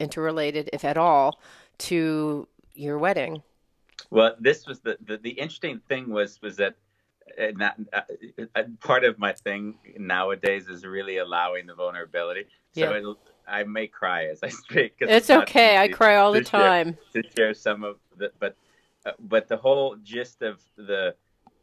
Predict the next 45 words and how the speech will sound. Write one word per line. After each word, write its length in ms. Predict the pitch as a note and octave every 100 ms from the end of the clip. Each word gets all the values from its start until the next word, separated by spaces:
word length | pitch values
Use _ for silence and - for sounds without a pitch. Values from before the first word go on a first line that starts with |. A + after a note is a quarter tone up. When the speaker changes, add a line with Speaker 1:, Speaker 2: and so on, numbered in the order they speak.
| _
Speaker 2:
uh, 40 | G#2+ F2+ G2 - _ _ _ - -
you 140 | A2
know, 140 | G#2+ -
I, 180 | G2+ -
I'm 180 | G#2+ A#2
not 180 | A2+
a 60 | G#2+
real 180 | G2+ F#2+
believer 440 | F#2+ F#2 F2+ F2
in 100 | E2
marriage. 400 | D#2+ D#2+ C#2+ -
I 120 | F2
kind 260 | - A#2 F#2
of 80 | E2
see 200 | - F2+
it 60 |
as 120 | E2+ -
an 100 | -
arbitrary 600 | E2 F2 - - E2 D#2+
union 580 | D2+ E2 F#2 F#2+ G2 E2
that, 120 | E2 -
uh, 60 |
Speaker 1:
Okay. 180 | B2+ F#2 F2+
Speaker 2:
it's 160 | -
almost, 280 | F2+ F2+ F2+ - - _
I 120 | F#2+ G2+
feel 260 | A#2 G#2
like 160 | F#2 -
the 80 | F#2
government 500 | G2 G2 G2 G2 F2+
has 200 | F#2 F2+
more 200 | F2 G2+
control 500 | - G#2 A2 G2 F#2+
over 260 | F#2 F2+ F#2
me. 220 | F#2 F2+
I 80 | E2+
have 240 | F2+ -
to 80 | E2+
make 220 | F2 E2+ -
decisions 500 | - G2 F#2 F2+ E2
based 280 | F#2 -
on 80 | F2+
other 260 | E2 F#2 G2
people. 340 | - F#2+ G2
So 180 | -